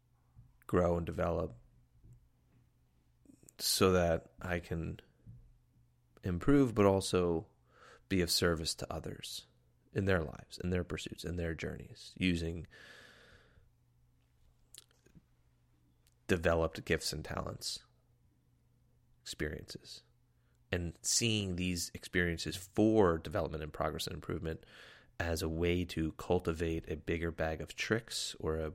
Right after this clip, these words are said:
a, a, a, a well, uh, rounded approach such that you have the potential to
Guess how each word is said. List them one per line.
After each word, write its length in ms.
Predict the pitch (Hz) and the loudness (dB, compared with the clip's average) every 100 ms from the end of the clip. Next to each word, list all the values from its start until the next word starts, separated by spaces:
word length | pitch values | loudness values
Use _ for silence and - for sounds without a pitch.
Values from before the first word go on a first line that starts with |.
| - | -8
a, 80 | 78 - | -10 -8
a, 40 | |
a, 420 | - - 87 - 78 | -10 -10 -12 -8 -8
a 20 | |
well, 600 | 78 87 87 87 85 - - - - - - - | -6 0 2 4 2 -2 -14 -18 -20 -20 -20 -8
uh, 540 | - 78 73 - - - - - - | -6 -4 -4 -6 -8 -12 -16 -16 -6
rounded 960 | 95 85 82 87 92 87 85 82 76 - - | -2 0 0 0 0 -2 -2 -2 -4 -12 -14
approach 840 | - - 87 92 - - - - _ | -10 0 2 2 0 -6 -8 -12 _
such 440 | - - 85 - - | -10 -6 -4 -4 -2
that 360 | 82 78 78 _ _ _ _ _ _ _ _ _ _ _ _ _ _ _ | 0 0 -4 _ _ _ _ _ _ _ _ _ _ _ _ _ _ _
you 120 | 101 87 | -2 -2
have 100 | 80 | -2
the 80 | |
potential 500 | - - 82 85 82 | -6 -4 -4 -2 -2
to 400 | 82 - 85 80 | -4 -2 -2 -2